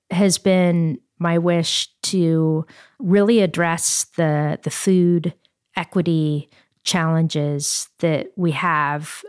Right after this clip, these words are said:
on the local level in our country and,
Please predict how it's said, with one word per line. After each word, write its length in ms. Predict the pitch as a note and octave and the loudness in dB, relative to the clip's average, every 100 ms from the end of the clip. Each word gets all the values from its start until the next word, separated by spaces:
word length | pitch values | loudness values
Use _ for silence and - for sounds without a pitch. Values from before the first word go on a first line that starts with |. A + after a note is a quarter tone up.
| F4+ | -8
on 160 | F#3 | -4
the 80 | E3 | -2
local 300 | F#3 F#3 G3+ | 0 0 0
level 440 | E3+ D#3 D#3 D#3 - _ _ _ _ _ _ _ _ - _ | 0 0 -2 -2 -6 _ _ _ _ _ _ _ _ -20 _
in 140 | A3+ | -2
our 100 | F3 | 0
country 720 | D3+ - A3 - F3+ E3+ E3 - | 0 2 2 2 0 0 -2 -2
and, 580 | F3 E3+ D#3+ D#3+ D#3 | -2 0 0 -2 -4